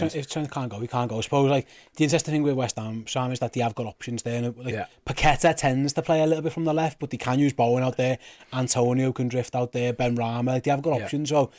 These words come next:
Speaker 1: my guess is if, if it is Gomez, and to be honest, even if it's Alexander-Arnold, that's probably the way they're gonna go and try and attack
Speaker 2: Mm.
Speaker 1: us anyway. They,
Speaker 2: Yeah.
Speaker 1: and they have had joy doing it against us in the past. So, go, yeah, like, y-, you'd, I would think, and I might be wrong, but, like, if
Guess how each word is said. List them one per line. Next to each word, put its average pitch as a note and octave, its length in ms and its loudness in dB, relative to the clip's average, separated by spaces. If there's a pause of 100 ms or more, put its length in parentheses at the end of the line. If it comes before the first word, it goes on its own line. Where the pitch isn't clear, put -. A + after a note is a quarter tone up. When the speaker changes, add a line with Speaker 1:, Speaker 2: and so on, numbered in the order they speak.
(320)
Speaker 1:
my C#3 140 4
guess C#3+ 300 2
is B2 180 2
if, C3+ 140 4 (140)
if B2 80 -4
it A#2+ 80 4
is A#2+ 120 2
Gomez, A2+ 600 -2 (260)
and C#3+ 200 -4
to - 80 -6
be B2+ 60 -2
honest, A2+ 160 -6
even C3+ 140 0
if C3+ 60 -6
it's C#3 80 -2
Alexander-Arnold, A#2+ 680 -4 (260)
that's - 100 -8
probably B2+ 340 0
the C3 100 0
way B2 140 4
they're A#2+ 100 0
gonna A#2+ 180 0
go A#2+ 140 0
and A#2+ 80 -2
try A#2 180 -4
and A2+ 100 -2
attack A2 220 -4
Speaker 2:
Mm. B2+ 80 -4
Speaker 1:
us A2+ 60 -2
anyway. A#2 300 -2
They, C3+ 120 -2
Speaker 2:
Yeah. A#2 100 -2
Speaker 1:
and C3 100 2
they C3+ 40 4
have C3 180 6
had C#3 160 4
joy B2 180 0
doing B2 200 -2
it A#2+ 80 -2
against A#2+ 280 -4
us A#2+ 140 -8 (460)
in B2 140 0
the A#2+ 60 2
past. A#2 300 0
So, C3+ 120 2
go, B2+ 160 0
yeah, B2+ 180 0
like, C3 180 2 (720)
y-, C#3+ 180 -6
you'd, D3 220 0 (480)
I D3 100 4
would D3+ 140 6
think, F3+ 360 2
and D#3 100 4
I - 40 6
might B2+ 100 4
be C3+ 60 0
wrong, B2 360 2
but, C3 140 0
like, B2 220 -2 (560)
if C3+ 580 2